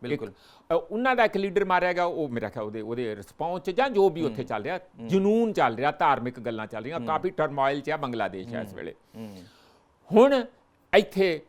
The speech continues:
Speaker 2: ਕੱਲ੍ਹ, ਅ, ਬਜਰੰਗ ਦਲ ਤੇ ਵਿਸ਼ਵ, ਅ, ਜਿਹੜੀ, ਅ,
Speaker 1: ਹੂੰ।
Speaker 2: ਵੀ ਐਚ ਪੀ, ਵਿਸ਼ਵ
Speaker 1: ਹੂੰ।
Speaker 2: ਹਿੰਦੂ ਪ੍ਰੀਸ਼ਦ, ਵੱਡਾ ਪ੍ਰੋਟੈਸਟ ਲੈ ਕੇ ਗਏ ਆ ਬੰਗਲਾਦੇਸ਼ ਦੀ ਐਮਬੈਸੀ
Speaker 1: ਹੂੰ।
Speaker 2: ਦੇ ਸਾਹਮਣੇ ਦਿੱਲੀ।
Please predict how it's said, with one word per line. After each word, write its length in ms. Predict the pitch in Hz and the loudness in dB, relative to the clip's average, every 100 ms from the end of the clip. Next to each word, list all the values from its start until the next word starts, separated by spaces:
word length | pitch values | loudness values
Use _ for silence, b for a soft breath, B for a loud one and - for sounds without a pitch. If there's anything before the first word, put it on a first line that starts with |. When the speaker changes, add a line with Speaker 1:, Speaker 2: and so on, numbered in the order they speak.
| - | -2
Speaker 2:
ਕੱਲ੍ਹ, 260 | 135 156 147 | 2 4 4
ਅ, 680 | 127 92 - _ _ 143 131 107 | 2 0 -10 _ _ -2 -2 0
ਬਜਰੰਗ 440 | 143 151 156 175 | 0 2 2 2
ਦਲ 360 | 170 170 165 170 165 160 | 6 8 8 8 4 4
ਤੇ 320 | 160 147 131 117 | 2 4 4 2
ਵਿਸ਼ਵ, 320 | 147 156 180 | 0 -2 -2
ਅ, 380 | 180 156 131 113 | 0 2 0 -2
ਜਿਹੜੀ, 300 | 120 151 147 | -2 -2 -4
ਅ, 280 | 113 120 120 | -4 -2 -2
Speaker 1:
ਹੂੰ। 100 | 113 | 2
Speaker 2:
ਵੀ 140 | 180 | 6
ਐਚ 160 | 185 - | 4 4
ਪੀ, 200 | 180 165 | -4 -4
ਵਿਸ਼ਵ 200 | 151 156 | -4 -6
Speaker 1:
ਹੂੰ। 60 | |
Speaker 2:
ਹਿੰਦੂ 180 | 180 160 | -6 -4
ਪ੍ਰੀਸ਼ਦ, 420 | - 175 143 170 - b b b | -2 -4 0 -2 -2 b b b
ਵੱਡਾ 360 | 92 135 - 147 | -8 -4 2 2
ਪ੍ਰੋਟੈਸਟ 460 | - 165 196 190 220 | 2 -4 -2 -4 0
ਲੈ 140 | 214 | -2
ਕੇ 160 | 202 202 | 0 0
ਗਏ 160 | 208 | 0
ਆ 60 | 202 | 0
ਬੰਗਲਾਦੇਸ਼ 480 | 196 190 202 196 190 | -2 -2 0 0 -2
ਦੀ 100 | 208 | -2
ਐਮਬੈਸੀ 260 | 196 196 | -2 -2
Speaker 1:
ਹੂੰ। 80 | 214 | -2
Speaker 2:
ਦੇ 100 | 202 | -4
ਸਾਹਮਣੇ 320 | 180 196 202 | -4 -6 -4
ਦਿੱਲੀ। 320 | 175 180 185 | -2 -2 -2